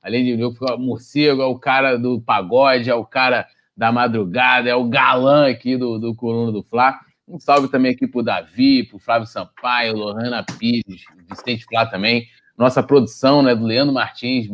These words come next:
sempre fera também, antenado com tudo. E simbora falar de Mengão, né? É, tem bastante assunto de Flamengo,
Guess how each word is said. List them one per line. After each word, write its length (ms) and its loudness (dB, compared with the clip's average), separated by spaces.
sempre 320 -8
fera 380 0
também, 360 -4
antenado 540 2
com 160 -2
tudo. 460 0
E 260 -2
simbora 420 4
falar 280 4
de 120 -2
Mengão, 440 -2
né? 340 -2
É, 400 0
tem 120 -8
bastante 500 0
assunto 380 -6
de 120 -6
Flamengo, 600 -6